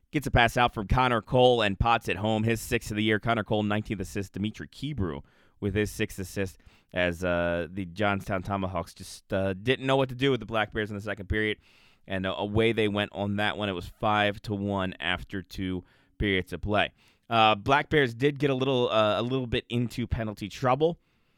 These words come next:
as in the middle of the frame, Michael Morelli gets a tripping call. Uh, very odd. You see a goaltender call like that, and then, uh, fourteen seconds after that, Kevin Scott gets a penalty, puts him down two men. Then Frank Jack- Jenkins blasts one from the point on the power play, his sixth of the season,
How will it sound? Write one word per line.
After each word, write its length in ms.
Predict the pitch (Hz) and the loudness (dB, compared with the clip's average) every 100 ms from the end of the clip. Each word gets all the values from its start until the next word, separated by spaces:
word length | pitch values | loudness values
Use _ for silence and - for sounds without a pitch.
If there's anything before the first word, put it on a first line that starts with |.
| _ - | _ -2
as 300 | 95 95 95 | 2 2 2
in 160 | 101 | 0
the 60 | 107 | 0
middle 240 | 110 117 | 2 2
of 60 | 113 | 0
the 60 | 104 | -2
frame, 260 | 120 107 | 0 0
Michael 220 | 110 110 | 0 -2
Morelli 260 | 110 107 107 | -2 0 0
gets 160 | 104 92 | -2 -6
a 60 | |
tripping 340 | - 127 117 107 | -6 -6 -4 -2
call. 380 | 113 107 107 - _ _ - | 0 0 0 -6 _ _ -10
Uh, 160 | 87 | -6
very 320 | 85 104 98 95 | -2 0 0 0
odd. 260 | 95 95 98 | 2 4 2
You 60 | |
see 180 | 95 104 | -2 -2
a 60 | 98 | -2
goaltender 440 | 92 98 107 95 | -2 -6 -4 -6
call 240 | - 107 98 | -4 -4 -2
like 200 | 98 95 | -4 -4
that, 380 | 131 123 - - - | 0 0 0 -8 -16
and 140 | 110 98 | -8 -4
then, 240 | 101 98 | -2 0
uh, 320 | 95 90 90 90 - | 0 0 -2 -6 -6
fourteen 320 | 131 - 110 | -6 -4 -4
seconds 280 | 113 98 95 | -4 -2 -2
after 160 | 98 | -4
that, 220 | 101 95 - | 0 0 0
Kevin 200 | 110 190 | -6 -4
Scott 380 | - 120 110 - - - - - | 2 6 6 4 -20 -20 -20 -6
gets 220 | - 185 - | 2 4 4
a 60 | |
penalty, 480 | 135 151 135 123 120 - | 2 4 6 4 2 -2
puts 180 | 139 135 | -2 0
him 80 | 123 | 2
down 220 | 127 113 | 2 2
two 200 | 127 131 | 2 2
men. 280 | 120 113 110 _ _ - | 4 2 -2 _ _ -8
Then 120 | 107 | -4
Frank 260 | 123 117 | 0 0
Jack- 280 | 104 110 107 - | 2 0 0 -8
Jenkins 600 | 117 120 120 107 101 101 - | -4 -2 -2 -4 -6 -8 -16
blasts 420 | 104 113 117 110 | -8 2 2 2
one 140 | 113 110 | -4 -4
from 140 | 113 | -4
the 60 | 104 | -4
point 280 | 107 107 - | -2 -2 -4
on 160 | 113 107 | -4 -4
the 60 | |
power 260 | - 107 101 | -2 -2 -2
play, 180 | 113 98 | -2 -2
his 160 | 107 | -4
sixth 240 | - 107 - | -6 -10 -8
of 60 | 95 | -10
the 60 | |
season, 400 | 85 104 92 90 | -6 -6 -6 -8